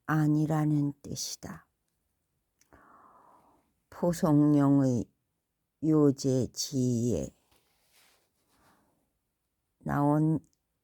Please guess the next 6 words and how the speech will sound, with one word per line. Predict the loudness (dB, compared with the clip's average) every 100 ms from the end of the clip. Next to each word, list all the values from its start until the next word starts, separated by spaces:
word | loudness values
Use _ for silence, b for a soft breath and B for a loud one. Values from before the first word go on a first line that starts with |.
| -8
이 | -2 2 2 0
사자성어에 | -4 -10 -8 -6 -6 -6 -4 -2 -4 -8 -4 0 2 2 2 0
얽힌 | 0 -2 _ -4 0 2
이야기가 | 2 0 -4 -6 -8 -6 -6 -6 -10 b b b b b b _ _ _ _
재밌어 | -12 -4 0 0 -2 -6 -8 -4 -2 -2 -6 _ _ B B B
함께 | -4 -2 -2 -6 -6 -4 -2